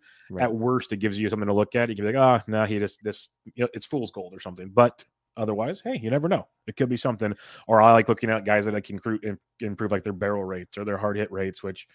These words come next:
Speaker 1: Right.
Speaker 2: it, it goes into, like, the other metrics you're talking about. It's not just home runs and stuff. It's, uh,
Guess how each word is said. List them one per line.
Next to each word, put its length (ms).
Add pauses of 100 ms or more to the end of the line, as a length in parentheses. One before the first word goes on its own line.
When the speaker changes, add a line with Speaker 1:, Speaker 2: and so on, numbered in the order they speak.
(100)
Speaker 1:
Right. 260
Speaker 2:
it, 240
it 160
goes 200
into, 140
like, 200
the 200
other 320
metrics 400
you're 80
talking 300
about. 180
It's 100
not 120
just 140
home 220
runs 200
and 100
stuff. 280
It's, 200
uh, 160